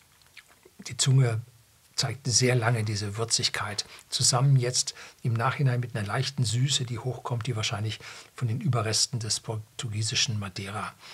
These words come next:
ähm, aus den Fasswänden, aus den Poren der Fasswänden dann überbleibt. Ja, dann ist da sowas wie, ja, ein, für Gewürzkuchen oder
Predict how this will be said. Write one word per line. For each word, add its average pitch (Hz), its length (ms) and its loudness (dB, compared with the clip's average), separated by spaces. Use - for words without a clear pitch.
ähm, - 260 -14
aus - 220 -4
den 104 140 -6
Fasswänden, 104 500 -4
aus - 100 -6
den 110 160 -4
Poren 123 340 6
der 101 100 0
Fasswänden 98 560 -4
dann 107 160 -8
überbleibt. - 580 -10
Ja, - 240 -6
dann 120 160 -2
ist 139 180 2
da 139 60 4
sowas 123 360 2
wie, 113 280 -2
ja, 110 320 -2
ein, 104 240 -2
für - 180 -2
Gewürzkuchen 131 1040 6
oder 98 460 -4